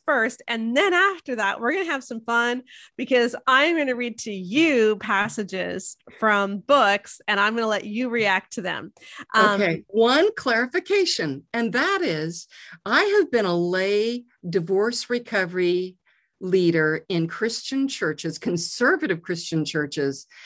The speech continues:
Speaker 2: since nineteen ninety-eight. I've not been a divorce coach accepting money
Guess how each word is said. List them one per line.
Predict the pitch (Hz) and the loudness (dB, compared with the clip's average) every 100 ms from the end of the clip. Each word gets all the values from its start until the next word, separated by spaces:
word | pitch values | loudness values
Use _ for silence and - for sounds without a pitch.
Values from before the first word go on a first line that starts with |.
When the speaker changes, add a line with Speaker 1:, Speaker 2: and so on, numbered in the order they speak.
| - - | -20 -12
Speaker 2:
since | - 220 180 185 | -2 0 0 0
nineteen | 196 190 220 226 - 214 202 | 0 2 0 -2 -4 -2 0
ninety-eight. | 185 180 165 156 170 170 - _ _ - - 165 _ | 0 0 0 0 -2 -4 -8 _ _ -20 -20 -20 _
I've | 156 156 156 | -4 -2 0
not | 165 170 208 185 | 0 0 -4 -4
been | 190 180 170 170 160 | -2 -2 -2 -2 -4
a | |
divorce | 151 175 156 170 185 175 - | -2 -2 -2 -4 -6 -8 -10
coach | - - 214 233 240 - - - - 175 | -14 -6 -2 0 -2 -6 -6 -12 -12 -6
accepting | 170 - 208 202 - 190 175 175 | -6 -2 0 0 0 2 4 4
money | 165 185 214 370 339 | 4 4 4 2 -2